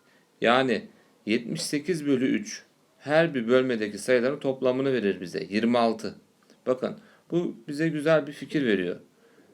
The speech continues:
Özellikle bu on bir, on iki, mesela yukarıdaki şöyle şuraya baktığımızda on bir, on ikiyi aldığım zaman direkt zaten yirmi üç yapıyor. Bunun sol tarafına gidemem. Sağ tarafına doğru gideceğim.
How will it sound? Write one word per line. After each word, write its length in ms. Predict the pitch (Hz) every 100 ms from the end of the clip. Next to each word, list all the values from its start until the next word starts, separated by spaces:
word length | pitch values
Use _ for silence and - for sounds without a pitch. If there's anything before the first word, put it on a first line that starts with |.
| -
Özellikle 500 | - 143 170 165 139
bu 220 | 135 - 151
on 140 | 156
bir, 100 | 139
on 160 | 143 147
iki, 420 | - 120 113 -
mesela 360 | 101 107 101 95 -
yukarıdaki 840 | 113 - - 104 104 - 104 101 - _ _ _
şöyle 540 | - 107 101 98 98 98 - _
şuraya 340 | - 107 101
baktığımızda 640 | 98 - 98 92 92 98
on 340 | - 117 113 110
bir, 100 | 110
on 140 | 110
ikiyi 240 | 110 113 107
aldığım 320 | 107 117 117
zaman 340 | 104 113 131
direkt 300 | 123 123 123
zaten 500 | - 123 117 127 127 - _ _ _ 110
yirmi 280 | 117 143
üç 180 | 156 156
yapıyor. 340 | 104 - 92 101
Bunun 340 | 123 131 131 - _
sol 280 | - 147 147
tarafına 340 | 147 135 151
gidemem. 440 | 147 147 139 95 -
Sağ 320 | - 151 160
tarafına 440 | 156 131 120 110 98
doğru 220 | 92 90
gideceğim. 340 | 87 - 139